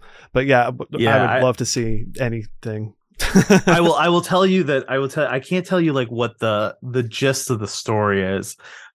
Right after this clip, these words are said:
Speaker 2: but the, the sequel does take, take place right after, but it's sort of, it's, it's different. It's not what you expect. And actually my, my, what I really wanna do, if we ever get to do it, and the reason that we need some bigger budget, I, I wanna do it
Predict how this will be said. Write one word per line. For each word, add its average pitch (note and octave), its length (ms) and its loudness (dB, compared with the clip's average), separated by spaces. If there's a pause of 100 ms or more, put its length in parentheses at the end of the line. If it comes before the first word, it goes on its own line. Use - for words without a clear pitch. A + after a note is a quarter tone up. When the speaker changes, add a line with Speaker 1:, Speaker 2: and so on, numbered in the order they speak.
Speaker 2:
but C3 140 0
the, B2 200 0
the B2+ 120 -4
sequel D#3 380 0
does A#2+ 300 -2
take, A2+ 320 -6 (360)
take C3 180 -2
place A2 300 -2
right A2 160 2
after, G#2 440 -2 (440)
but C#3 100 0
it's B2 140 -2
sort C#3 140 2
of, - 180 -6
it's, - 260 -4
it's - 280 -6
different. A#2 520 -2
It's G#2+ 160 -8
not B2 260 0
what C3 120 0
you A2+ 140 0
expect. G#2 600 -4
And A#2 180 -4
actually B2 400 -2
my, G#2 220 -2 (160)
my, G#2+ 240 -2 (460)
what B2 160 2
I A2 40 2
really D3+ 380 2
wanna C#3+ 160 2
do, G#2+ 120 0
if G2+ 100 -4
we A#2+ 80 0
ever B2 140 2
get A#2 140 -4
to G#2+ 60 -6
do G2+ 200 -2
it, F#2+ 40 -2
and F#2+ 120 -6
the G#2 40 -2
reason G#2+ 460 0 (480)
that A2 320 0
we A2 100 0
need A2 280 -2
some G#2 120 -6
bigger F#2+ 320 -2 (240)
budget, A2+ 260 -2
I, G#2 320 -2
I A2 40 2
wanna B2+ 280 0
do A#2 220 0
it - 280 -4